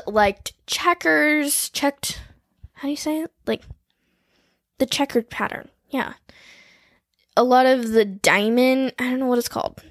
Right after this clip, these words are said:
but, like, the diamond sort of pattern. And the, I looked this up, what it was called. It's called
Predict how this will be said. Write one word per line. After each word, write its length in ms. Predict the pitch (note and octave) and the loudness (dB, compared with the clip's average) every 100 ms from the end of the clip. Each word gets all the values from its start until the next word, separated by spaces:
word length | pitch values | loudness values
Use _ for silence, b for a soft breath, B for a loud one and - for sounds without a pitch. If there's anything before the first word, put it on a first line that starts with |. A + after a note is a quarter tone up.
| _ | _
but, 100 | B3 | 2
like, 200 | A3 A3 | 2 2
the 80 | G#3+ | 2
diamond 800 | A3 G#3+ A3 B3 C4 C4 C4+ - B B B - | 4 2 2 2 2 0 -2 -6 B B B -12
sort 260 | - D4+ | 0 2
of 100 | C#4+ | 2
pattern. 680 | - D4 D4 D4 C#4+ C#4+ C#4+ b b b b b b _ | 2 4 6 6 6 4 0 b b b b b b _
And 240 | A#3+ A#3 | 2 6
the, 260 | A3 G#3 - - _ _ | 4 4 0 -8 _ _
I 120 | A3 G#3+ | 2 2
looked 260 | G3+ - | 2 2
this 200 | G#3+ - | 0 2
up, 220 | G#2+ - | -2 -2
what 140 | - G#3 | 0 2
it 60 | |
was 160 | G3+ - | 2 -2
called. 260 | - E2+ - | -2 -2 -2
It's 120 | - | -4
called 200 | - A3+ | -2 -4